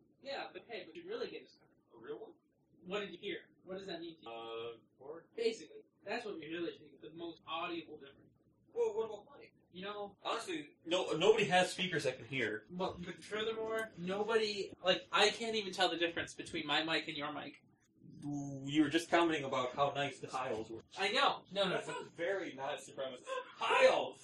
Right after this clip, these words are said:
Speaker 2: We want the Hiles!
Speaker 1: Well, what about me and my weirdo? I'm just carrying around my cat. That'd be hundred fifty dollars.
Speaker 2: Why, you wouldn't pay, what, what,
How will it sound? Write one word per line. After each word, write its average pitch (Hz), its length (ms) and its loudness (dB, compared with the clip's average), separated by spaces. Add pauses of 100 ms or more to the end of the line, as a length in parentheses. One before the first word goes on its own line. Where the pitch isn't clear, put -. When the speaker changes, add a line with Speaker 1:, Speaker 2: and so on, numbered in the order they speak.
(320)
Speaker 2:
We 403 180 4
want 240 180 2
the - 80 -4
Hiles! - 640 2 (120)
Speaker 1:
Well, 208 180 0
what 247 140 -2
about 254 260 -2
me 262 200 -8
and 202 80 -8
my - 100 -6
weirdo? 415 460 -4
I'm 320 200 -4
just 427 160 -12
carrying 220 300 -4
around 190 220 -10
my 214 100 -6 (140)
cat. 214 240 -12 (100)
That'd 180 160 -16
be 180 80 -14
hundred - 220 -20
fifty - 220 -20
dollars. - 380 -10 (680)
Speaker 2:
Why, 185 180 2
you 170 180 -2
wouldn't 170 220 -10
pay, 156 1080 0
what, 143 260 -8
what, 151 140 -10